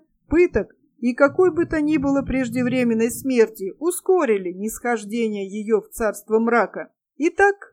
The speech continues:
последовав моим советам, даруем же девице жизнь,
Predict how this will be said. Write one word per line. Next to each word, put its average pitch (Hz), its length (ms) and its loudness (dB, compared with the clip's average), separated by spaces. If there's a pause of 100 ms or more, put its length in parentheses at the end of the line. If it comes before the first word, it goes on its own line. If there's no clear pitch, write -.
(140)
последовав 294 720 -2
моим 240 320 2
советам, 214 680 -2 (100)
даруем 262 640 2
же 202 160 -2
девице 202 580 -4
жизнь, 214 560 -2